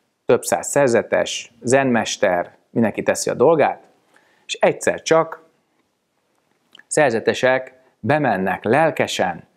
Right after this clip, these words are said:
és megkérdezik a zenmestert: „Mester, ki tudnánk mi ebből a hegyből faragni a Buddha úr gyönyörűséges ülőszobrát, ahogy meditál és megvilágosodott bölcsességében időzik?”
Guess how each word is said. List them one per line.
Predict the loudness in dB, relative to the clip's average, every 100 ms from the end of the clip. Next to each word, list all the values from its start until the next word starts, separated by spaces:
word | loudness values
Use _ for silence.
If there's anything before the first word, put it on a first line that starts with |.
| _
és | _ -2
megkérdezik | -2 -2 -4 -4 -8 -6
a |
zenmestert: | -4 -4 -4 -6 -6 -6 -6 _ _ _ _ _ _
„Mester, | -10 -10 -10 -16 -18 _ _ _ _
ki | -4 2
tudnánk | 4 4 2 0
mi | 0 0
ebből | 0 2 2
a |
hegyből | 0 -2 -2 0 -2
faragni | 0 0 0 0 -4 -8 -14 _ _ _ _ _ _
a | -6
Buddha | 2 2 4 2
úr | 2 2 2 0 -2 -12 _
gyönyörűséges | 2 4 4 2 0 0 2 0 -2 -4 -10 _
ülőszobrát, | 0 0 0 0 -2 0 -2 -2 -2
ahogy | -4 -2
meditál | -2 -2 -4 -2 0 0
és | -2 -6
megvilágosodott | -6 -4 0 0 0 -4 -4 -4
bölcsességében | -2 -4 -2 -4 -4 -2 -2 -2
időzik?” | -6 -4 -2 -2 -4 -10 -20